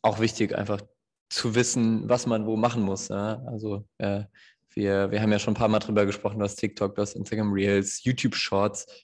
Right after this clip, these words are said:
was, by the way, auch ziemlich gut funktioniert, auch bei uns. Ähm, haben wir ja letzte Woche drüber, gar nicht im Podcast, wir haben einfach im, in unserem Weekly Call drüber gesprochen. Vielleicht können wir das auch noch mal ein bisschen,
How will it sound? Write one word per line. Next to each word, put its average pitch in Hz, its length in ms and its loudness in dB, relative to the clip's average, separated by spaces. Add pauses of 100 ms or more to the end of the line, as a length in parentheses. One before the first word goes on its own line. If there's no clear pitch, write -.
was, - 380 2
by 101 140 4
the 101 120 4
way, 113 440 10
auch - 260 4
ziemlich 110 300 0
gut 104 120 -6
funktioniert, 113 460 -2
auch - 120 -4
bei 101 140 0
uns. 120 380 -2 (160)
Ähm, 98 460 -4 (720)
haben 104 160 0
wir 101 80 6
ja 98 40 6
letzte 104 280 2
Woche 110 160 0
drüber, 101 480 -2 (220)
gar 117 100 4
nicht 156 120 2
im 113 120 4
Podcast, - 500 0
wir 104 80 -2
haben 110 140 -2
einfach 127 180 -2
im, 113 260 -4
in 117 140 0
unserem 113 460 2
Weekly 120 400 0
Call 104 240 4
drüber 104 220 2
gesprochen. 101 360 -6
Vielleicht - 180 -4
können 107 120 -4
wir 104 40 -2
das 101 120 -4
auch 107 80 0
noch 107 80 -2
mal 98 80 0
ein 92 80 -4
bisschen, 101 340 -4